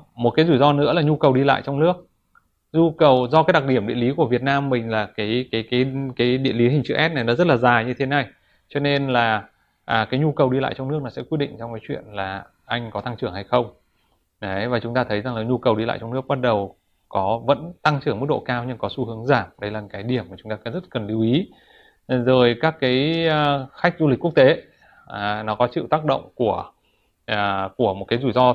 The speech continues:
thứ cuối cùng, đó là rủi ro của thiên tai, của dịch họa hay không.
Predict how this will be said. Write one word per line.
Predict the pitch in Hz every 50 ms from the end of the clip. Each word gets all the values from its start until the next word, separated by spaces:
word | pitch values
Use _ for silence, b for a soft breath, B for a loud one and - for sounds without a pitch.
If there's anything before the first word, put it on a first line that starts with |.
| - -
thứ | 123 117 117 117 120 120
cuối | - 131 131
cùng, | 135 180 147 131
đó | 117 117 117
là | 131 131 117
rủi | 113 110 98
ro | 113 120 123 120
của | - - 113 98 95 - _
thiên | - 143 135 131 - -
tai, | 131 127 127 123 123 123 123 123 120
của | - - 110 98 90 90 92
dịch | 95 107 - -
họa | - 117 110 -
hay | 117 123
không. | - - 147 147 147